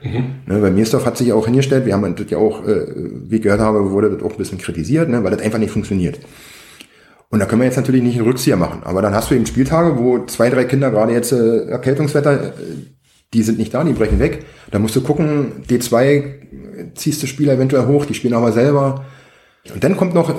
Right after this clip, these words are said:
Speaker 2: dazu der, der dritte negative Aspekt in meinen Augen. Wir machen das Spielfeld kleiner, wir spielen nur noch ein sechs eins, spielen aber nächsten Jahr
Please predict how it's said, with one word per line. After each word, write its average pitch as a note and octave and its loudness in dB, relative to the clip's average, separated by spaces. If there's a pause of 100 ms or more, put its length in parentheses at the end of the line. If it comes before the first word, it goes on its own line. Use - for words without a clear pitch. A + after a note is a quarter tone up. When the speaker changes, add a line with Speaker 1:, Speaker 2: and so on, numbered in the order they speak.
Speaker 2:
dazu C#3 4
der, A2 2
der G#2+ 2
dritte D#3+ 2
negative D3 2
Aspekt C3+ 0
in A#2+ 2
meinen A#2 2
Augen. A#2 0 (960)
Wir G2+ 2
machen F#2+ 2
das F#2 0
Spielfeld - 0
kleiner, D#3+ 0 (280)
wir G#2+ -4
spielen A#2 2
nur A2+ 4
noch G#2+ 4
ein F#2+ 0
sechs F#2 0
eins, C3+ 0 (520)
spielen G#2+ 0
aber G#2 2
nächsten G#2+ 0
Jahr G#2+ 0